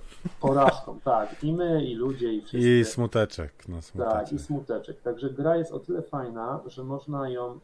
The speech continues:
Speaker 1: wyskalować zarówno do, e, poziomu gry z dziećmi, z dziećmi w wieku przedszkolnym, szkolnym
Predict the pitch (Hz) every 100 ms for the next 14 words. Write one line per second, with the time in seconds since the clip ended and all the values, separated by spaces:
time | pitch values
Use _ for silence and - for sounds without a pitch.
0 | - 113 139 - - 131 123 104 98 113
1 | 110 127 170 151 127 117 117 110 110 -
2 | - - - 104 110 107 - 120 123 135
3 | 123 113 110 - - 107 123 123 110 -
4 | - 135 - - 110 117 147 139 - 135
5 | 131 127 117 107 120 120 117 113 110 -
6 | 113 - 123 123 117 - - 113 107 107